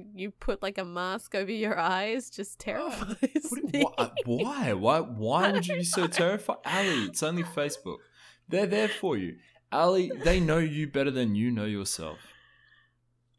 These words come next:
Speaker 1: Uh, according to my Facebook, I'm Nicolas Cage. But anyway, it just terrifies me that they're gonna, like, steal your identity through your eyeballs. Who knows what's possible? Um,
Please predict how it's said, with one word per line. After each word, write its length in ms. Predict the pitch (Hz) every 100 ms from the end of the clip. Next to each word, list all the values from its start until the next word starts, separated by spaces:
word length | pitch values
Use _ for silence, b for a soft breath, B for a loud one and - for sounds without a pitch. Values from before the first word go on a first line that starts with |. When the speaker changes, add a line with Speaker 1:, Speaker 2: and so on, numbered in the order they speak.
| _ _ -
Speaker 1:
Uh, 340 | - 131 -
according 360 | - 196 - -
to 40 |
my 140 | - 208
Facebook, 560 | - - - - 175
I'm 240 | - - - _
Nicolas 340 | 170 - 160 -
Cage. 440 | - 202 - -
But 120 | 202 -
anyway, 500 | 233 208 165 180 208 _ - 165 175 _ - B B B B B B B B 175
it 420 | 165 151 247 254
just 200 | 370 -
terrifies 460 | 214 196 269 247
me 80 | 247
that 160 | 214 190
they're 80 | 208
gonna, 240 | 220 214
like, 360 | 190 175 - - b b b _ _ _ -
steal 480 | - - - 196 208
your 340 | 202 170 160 151 - -
identity 640 | 156 147 185 175 180 165
through 180 | 160 175
your 140 | 160 143
eyeballs. 600 | 151 151 156 139 135 196
Who 200 | 277 320
knows 340 | 202 180 226
what's 180 | 196 -
possible? 840 | - 165 147 160 156 143 139 127 - -
Um, 520 | 190 190 190 185 185